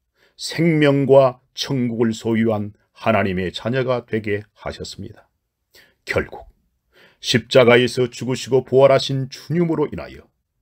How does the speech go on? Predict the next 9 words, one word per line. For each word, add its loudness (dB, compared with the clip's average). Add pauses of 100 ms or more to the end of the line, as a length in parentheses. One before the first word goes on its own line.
(640)
하나님 4
아버지께 2
영광이 0
되었으며 -4 (200)
온 4
인류에게 0
구원의 -2
길이 -2
열렸고 -10